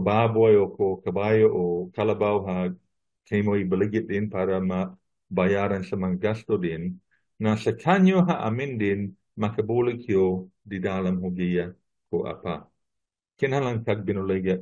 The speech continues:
kyo mga sulod. Ayo ayan kag kinahanglanan. Na kompleto so ala na mga sulod sa Jerusalem. Na nagbinuligya sidan.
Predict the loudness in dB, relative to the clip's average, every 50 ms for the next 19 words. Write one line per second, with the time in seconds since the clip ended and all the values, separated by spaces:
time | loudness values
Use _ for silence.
0 | -4 _ 0 2 2 0 -2 _ _ _ _ _ _ _ _ _ 0 2 2 2
1 | 0 0 -2 -2 0 0 0 -2 -4 -6 -16 _ _ _ -2 2 4 6 6 6
2 | 4 2 0 -2 -2 0 0 -2 -2 -6 -8 _ _ -8 -8 -6 _ -2 -2 -2
3 | -2 -4 -6 -6 -6 -6 -6 -8 -8 -10 -14 _ _ _ _ _ _ _ _ _
4 | _ _ _ _ _ _ _ _ _ _ _ _ _ _ _ _ _ _ _ _
5 | _ _ _ _ _ 2 2 2 2 2 0 0 0 2 4 6 6 6 6 4
6 | 2 2 4 4 2 4 4 4 4 4 2 2 0 0 -2 -2 -2 -4 -6 0
7 | 0 2 2 2 0 0 -2 -6 -4 -2 -2 0 2 0 0 0 -6 -6 -4 -4
8 | -4 -6 -8 _ _ _ _ _ _ _ _ _ _ _ -4 -2 0 0 0 0
9 | 0 -2 0 0 2 4 4 4 4 2 0 0 -2 -2 0 0 2 2 0 -2
10 | -4